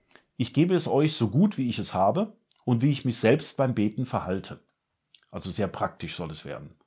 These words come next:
„Unser Gott und Herr gebe es euch und jedem anderen, es besser zu machen. Amen. Zuerst, wenn ich fühle, dass ich durch fremde Geschäfte oder Gedanken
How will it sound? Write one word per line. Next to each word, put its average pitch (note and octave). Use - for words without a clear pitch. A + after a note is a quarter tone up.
„Unser A#2+
Gott G3
und B2
Herr C3
gebe C#3
es C3
euch D3
und F#3+
jedem F#2+
anderen, A#2+
es G#2+
besser -
zu -
machen. E2
Amen. D#3+
Zuerst, D#3
wenn A2+
ich C#3
fühle, D3+
dass A#2
ich D#3
durch C#3+
fremde D3+
Geschäfte C3
oder F#2+
Gedanken G2+